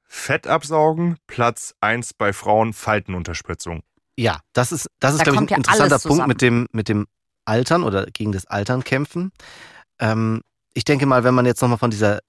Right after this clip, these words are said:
Speaker 2: These ausgeht, wir wollen schöner werden, um gesellschaftlich vielleicht beliebter zu sein oder auch mehr zu erreichen, das war ja so ein
Speaker 3: Mhm.
Speaker 2: bisschen so die Ausgangsthese hinter dieser Frage,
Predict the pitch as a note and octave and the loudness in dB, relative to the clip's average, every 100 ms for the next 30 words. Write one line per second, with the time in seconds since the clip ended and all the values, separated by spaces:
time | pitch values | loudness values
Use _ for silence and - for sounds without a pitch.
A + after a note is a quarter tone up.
0 | _ - B2+ D3+ - C#3+ - D#3 D3+ A#2+ | _ -2 0 0 0 0 0 -2 -2 -4
1 | G2 G#2+ G#2+ G2 - B2 D3 C3 C#3 C#3 | 0 2 2 -2 -2 0 2 2 2 2
2 | - A2+ G#2 F#2 G#2+ A#2+ B2+ A2+ - A#2 | -2 -4 -4 0 0 0 -2 -6 -6 -4
3 | A#2 - - _ _ _ _ _ _ _ | -4 -6 -20 _ _ _ _ _ _ _
4 | _ _ _ G#2+ _ _ _ - - A2 | _ _ _ -20 _ _ _ -20 -6 0
5 | G2+ G2 - - G#2+ B2 D3 - B2+ C3 | 0 0 -6 -6 -4 -2 -4 -4 0 0
6 | - A2+ G#2 F#2+ G#2 G#2 G#2+ F#2 F#2 B2 | 2 0 0 0 -2 -2 -4 -2 0 -2
7 | - G2 G2+ G2+ G#2 G#2 A2 G2+ F#2+ - | -2 -2 0 0 -4 -6 -4 -6 -4 -4
8 | A2 - A#2+ - - C3 B2+ B2 A#2+ A#2 | -4 -4 -6 -6 -6 -4 -4 -4 -4 -6
9 | A2+ - A#2+ B2+ D3 | -6 0 2 4 0